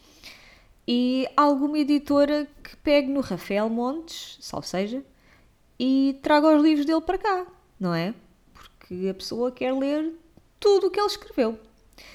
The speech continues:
Ah, na minha lista está o Vilarejo, está Os Dias Perfeitos e está mais um que eu agora não me lembro qual é que é, mas, eh, eventualmente hei de chegar a ele.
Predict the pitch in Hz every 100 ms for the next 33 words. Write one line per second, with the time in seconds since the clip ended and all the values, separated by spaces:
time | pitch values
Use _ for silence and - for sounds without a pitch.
0 | - _ - - 202 190 180 180 185 185
1 | 190 202 208 185 - 185 - 190 170 170
2 | 165 180 180 190 247 285 294 311 311 -
3 | - 202 180 175 165 170 170 165 165 -
4 | - 240 262 - - - - - - -
5 | - - 233 247 247 - _ _ _ -
6 | - - 233 254 233 214 233 226 240 220
7 | 233 240 220 214 220 220 226 - - -
8 | - - 175 170 170 175 180 208 208 202
9 | 202 214 214 214 208 208 190 185 175 190
10 | 170 170 175 165 - 175 180 190 233